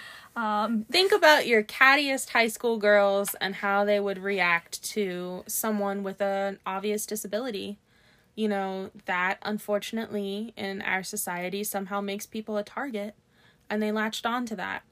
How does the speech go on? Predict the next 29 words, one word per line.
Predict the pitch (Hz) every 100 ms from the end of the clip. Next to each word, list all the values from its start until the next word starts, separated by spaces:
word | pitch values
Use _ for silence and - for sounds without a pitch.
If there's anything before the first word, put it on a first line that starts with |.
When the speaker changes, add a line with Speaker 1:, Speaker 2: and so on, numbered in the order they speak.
| _ _ -
Speaker 2:
And | 214
one | 226
of | 240
the | 233
reasons | 226 220 220 214
that | 208 -
we | 208
both | 196 214 220 226
really | 214 214 214
liked | 202 190 202 -
the | 202
character | - 196 196 208 190
of | 180 -
Opal | 196 185 180
was | 180 175 180
she | - 226
knew | 214
nothing | 196 196 196 208 247
about | 233 220 -
Landon. | 196 190 190 190
She | -
didn't | 196 190
know | 180
who | 196
he | 247
was. | 240 208 202 -
They'd | 180
never | 185 208 240
met. | 208 185